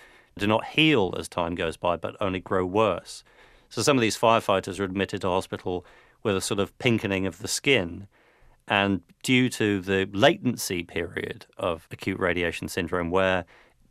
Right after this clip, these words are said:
at first you'll feel extremely sick and you'll begin vomiting, then there's a period when you feel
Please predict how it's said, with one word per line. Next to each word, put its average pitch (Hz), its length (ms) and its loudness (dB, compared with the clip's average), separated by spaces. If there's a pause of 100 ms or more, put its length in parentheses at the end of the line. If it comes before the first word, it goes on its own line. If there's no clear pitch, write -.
(180)
at 117 180 -4
first 120 480 2
you'll 98 160 0
feel 101 280 0
extremely 92 420 -2
sick 110 400 -2
and 92 100 -4
you'll 87 140 -2
begin 87 280 -2
vomiting, 92 680 0 (460)
then 113 200 4
there's 107 160 2
a 87 60 -4
period 104 300 2
when 104 160 2
you 104 100 2
feel 107 480 -2